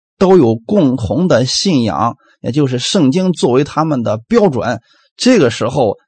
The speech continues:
你才凡事要顺服你的丈夫，是有一个前提的啊。那反过来呢，你们做丈夫的要爱你们的妻子。所以说，如果两方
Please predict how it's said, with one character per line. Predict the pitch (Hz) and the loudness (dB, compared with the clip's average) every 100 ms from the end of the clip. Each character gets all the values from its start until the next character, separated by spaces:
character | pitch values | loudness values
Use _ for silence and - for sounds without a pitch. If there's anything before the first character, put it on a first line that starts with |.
| _ | _
你 | 127 | -8
才 | 113 113 | -6 -6
凡 | - 92 139 | -10 -6 -2
事 | 180 160 123 90 | -2 -2 -4 -4
要 | 113 107 | -6 -8
顺 | - 214 147 113 | -4 -2 0 -2
服 | - 98 - - | -8 -12 -12 -10
你 | 107 | -8
的 | 92 | -8
丈 | 98 101 | -8 -8
夫， | 90 - _ _ | -10 -16 _ _
是 | - | -10
有 | 101 | -8
一 | |
个 | 104 98 | -10 -12
前 | - - 95 | -12 -8 -6
提 | 127 - - | -6 -10 -10
的 | 98 | -12
啊。 | - 76 _ _ _ _ _ _ _ _ _ _ _ | -12 -20 _ _ _ _ _ _ _ _ _ _ _
那 | 113 | -12
反 | 110 98 104 | -8 -8 -2
过 | 180 | 0
来 | 123 | 2
呢， | 117 113 113 _ _ _ _ | 0 -2 -6 _ _ _ _
你 | 147 | 2
们 | 185 180 | 4 2
做 | 156 117 | 2 0
丈 | 117 185 127 | 2 2 2
夫 | 110 110 | -2 -6
的 | 98 | -6
要 | 110 98 - | -6 -8 -8
爱 | 180 202 180 123 | -4 -2 -2 -2
你 | 110 | -4
们 | 104 | -4
的 | 120 | -4
妻 | 101 - 135 | -4 -4 -4
子。 | 113 - _ _ _ _ _ _ _ _ _ _ | -4 -12 _ _ _ _ _ _ _ _ _ _
所 | - 117 | -10 -8
以 | |
说， | 113 - - _ _ | -6 -8 -10 _ _
如 | 147 240 | -2 -2
果 | - 101 101 _ | 0 -4 -4 _
两 | - 131 123 120 | -2 0 0 -2
方 | 151 185 202 | -4 -2 -2